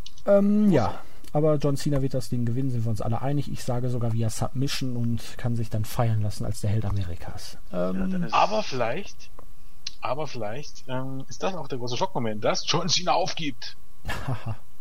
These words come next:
Speaker 2: Da-, das wär ja, äh,
Speaker 1: Wahrscheinlich
Speaker 2: gut, das wird
Speaker 1: schreit er
Speaker 2: mal
Speaker 1: dann noch, "Oh, I quit, I quit."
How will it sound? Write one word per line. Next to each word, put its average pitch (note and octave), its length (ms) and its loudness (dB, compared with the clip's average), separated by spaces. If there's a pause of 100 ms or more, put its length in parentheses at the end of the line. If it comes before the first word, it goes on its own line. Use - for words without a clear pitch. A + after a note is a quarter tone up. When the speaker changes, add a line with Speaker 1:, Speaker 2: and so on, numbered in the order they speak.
(220)
Speaker 2:
Da-, A#2 180 0
das C#3+ 340 2
wär A2+ 180 0
ja, G2+ 420 -2
äh, G#2+ 340 -4 (760)
Speaker 1:
Wahrscheinlich C3+ 360 2
Speaker 2:
gut, - 20 -2
das - 0 -
wird - 100 0
Speaker 1:
schreit D#3 220 4
er - 60 0
Speaker 2:
mal D3+ 40 4
Speaker 1:
dann C#3+ 140 2
noch, E3+ 200 2
"Oh, C#4+ 460 4
I - 60 4
quit, D4 320 0 (100)
I A3 60 -2
quit." B3+ 360 -2